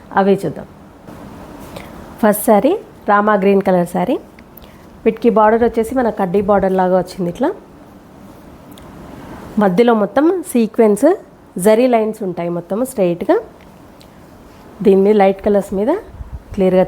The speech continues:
తెలియట్లేదు, దగ్గర నుంచి చూడండి. ఇట్లా లైన్స్ వస్తాయి, ప్రతి చీరకు కూడా ఇట్లానే ఉంటాయి లైన్స్. బార్డర్ వచ్చేసి ఇలా కడ్డీ బార్డర్, టూ సైడ్స్ మనకు గోల్డ్ and సిల్వర్ జరీ అంటే కొంచెం రోజ్ మిక్స్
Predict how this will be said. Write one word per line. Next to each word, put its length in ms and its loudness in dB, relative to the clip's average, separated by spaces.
తెలియట్లేదు, 500 -2
దగ్గర 240 -2
నుంచి 160 -6
చూడండి. 340 -8
ఇట్లా 140 0
లైన్స్ 300 0
వస్తాయి, 240 -14
ప్రతి 240 -2
చీరకు 260 4
కూడా 160 2
ఇట్లానే 320 0
ఉంటాయి 260 2
లైన్స్. 300 0
బార్డర్ 300 4
వచ్చేసి 280 -2
ఇలా 160 0
కడ్డీ 260 2
బార్డర్, 280 2
టూ 80 2
సైడ్స్ 320 2
మనకు 280 -2
గోల్డ్ 240 4
and 140 0
సిల్వర్ 280 -2
జరీ 200 0
అంటే 240 -4
కొంచెం 260 0
రోజ్ 240 4
మిక్స్ 180 0